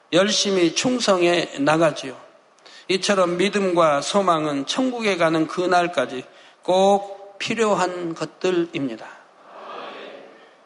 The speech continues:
그런데 왜 사랑이 제일이라 말씀할까요? 그것은 사랑을 이루면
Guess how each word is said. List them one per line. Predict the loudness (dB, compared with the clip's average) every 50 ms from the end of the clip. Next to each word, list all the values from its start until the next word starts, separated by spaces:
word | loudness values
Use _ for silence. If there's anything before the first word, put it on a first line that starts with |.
| _ _ _ _ _ _ _ _ _ _ _ _ _ _ -20 -20 -20 -20 -20 -20 -20 -20 -20 -20 -12 -2
그런데 | 2 4 4 4 6 4 2
왜 | 4 4 4 4 4 4
사랑이 | 2 2 4 4 4 4 4 4 4 2 2 0 -4 -10 -6
제일이라 | -2 2 2 4 4 4 2 4 4 4 2 2 -2 -8 -10 -6 -4
말씀할까요? | -2 2 2 2 2 2 0 0 0 0 -4 -6 -12 -4 0 0 0 2 2 2 2 2 0 -2 -2 -4 -8 -14 -20 -20 _ -20 -20 -20 -20 -20 -8 _ -2 2
그것은 | 2 4 4 4 2 2 0 0 0 0 -2
사랑을 | -2 -2 2 2 4 4 4 4 4
이루면 | 2 0 0 2 2 4 2 2 0 -4